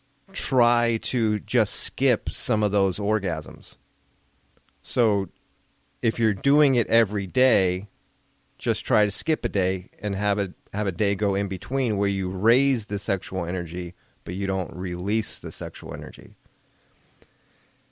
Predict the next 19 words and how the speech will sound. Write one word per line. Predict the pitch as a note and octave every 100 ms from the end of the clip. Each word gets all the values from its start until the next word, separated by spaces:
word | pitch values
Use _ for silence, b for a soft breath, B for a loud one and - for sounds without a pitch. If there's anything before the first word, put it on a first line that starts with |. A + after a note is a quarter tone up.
| b _ _ _ _ _ _ _ _ _ _ _ _ _ _ _ _ _ _ _ _ _ _ -
What | A#2 B2+ -
he | - F3
uses | F#3+ E3 C#3+ B2+
the | C3+ A#2+ G2+
metaphor | F#2+ A#2+ B2+ A#2+ C3 A#2 A2+ G#2
of | - A2 G#2 F#2+ F2 -
music, | G#2+ B2+ C#3 G2 F2 -
and | G2
I'm | F#2+ G2+
definitely | - A#2+ - A2
not | G#2 G#2
a | F#2
musical | G2+ G2+ F#2 F#2+ F2
expert, | G#2+ A#2 - F#2 E2
but | G#2+ F#2+
you | G#2+
can | - G2+
kinda | A#2+ A#2+ G#2+
understand | G#2+ G2+ - G2 F#2+